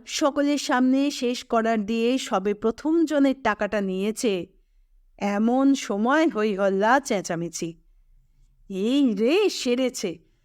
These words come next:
বোধ হয় সে আগেকার লোকটা লোকজন জুটিয়ে এনেছে।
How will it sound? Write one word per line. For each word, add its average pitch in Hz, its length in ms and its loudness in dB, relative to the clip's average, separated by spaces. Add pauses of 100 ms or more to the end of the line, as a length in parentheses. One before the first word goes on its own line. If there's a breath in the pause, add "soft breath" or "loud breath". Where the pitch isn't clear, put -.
(200)
বোধ 262 240 2
হয় 330 180 2
সে 320 180 0
আগেকার 285 480 2
লোকটা 277 460 2
লোকজন 220 500 2
জুটিয়ে 220 520 -2
এনেছে। 180 400 -4